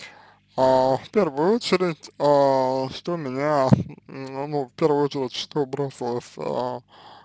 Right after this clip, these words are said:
в глаза, это то, что вы,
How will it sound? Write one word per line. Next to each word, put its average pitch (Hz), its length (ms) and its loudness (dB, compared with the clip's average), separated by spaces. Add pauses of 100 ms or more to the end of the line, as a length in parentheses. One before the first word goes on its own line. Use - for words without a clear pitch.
(160)
в 127 140 -10
глаза, 139 560 6 (560)
это 135 540 4 (220)
то, 185 200 -4
что 151 480 -2
вы, 139 440 -6